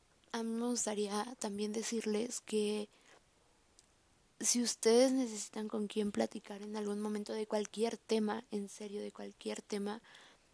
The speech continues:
mándenme mensaje, dejen un comentario, vayan a mis redes sociales y mándenme mensaje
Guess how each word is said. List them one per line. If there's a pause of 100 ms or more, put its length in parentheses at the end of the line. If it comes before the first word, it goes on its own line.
(440)
mándenme
mensaje, (560)
dejen
un
comentario, (260)
vayan
a
mis
redes
sociales (1200)
y
mándenme
mensaje